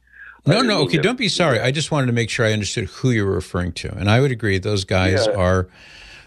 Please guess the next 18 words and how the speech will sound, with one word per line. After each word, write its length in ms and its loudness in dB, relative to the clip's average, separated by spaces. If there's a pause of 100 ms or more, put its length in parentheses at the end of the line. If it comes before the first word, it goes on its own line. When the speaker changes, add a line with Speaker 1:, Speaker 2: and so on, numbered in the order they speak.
(120)
Speaker 2:
really 460 4
bad, 480 0
and 420 -4
they 160 2
need 300 2
to 40 -4
be 140 2
locked 320 2
up. 260 -2
If 120 -6
that's 240 0
the 60 0
life 220 2
they 120 2
want 180 0
to 40 0
live, 280 0
we, 160 -6